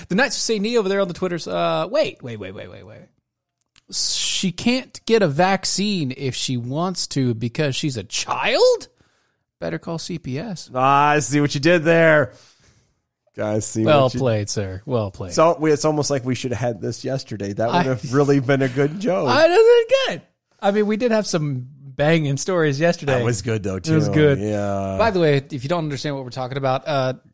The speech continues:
Speaker 2: checked out the podcast from yesterday.
Speaker 1: Yeah.
Speaker 2: The show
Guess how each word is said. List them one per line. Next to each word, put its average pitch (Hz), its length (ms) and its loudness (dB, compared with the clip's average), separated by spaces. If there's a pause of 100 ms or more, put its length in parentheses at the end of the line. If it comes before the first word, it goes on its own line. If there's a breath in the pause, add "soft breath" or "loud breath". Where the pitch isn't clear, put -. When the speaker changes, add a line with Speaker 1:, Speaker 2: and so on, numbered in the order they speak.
(280)
Speaker 2:
checked 208 460 2
out 170 280 0
the 147 100 -4
podcast 120 540 -2
from 95 140 -8
yesterday. 73 500 -14
Speaker 1:
Yeah. 170 260 2
Speaker 2:
The 107 60 2
show 101 60 0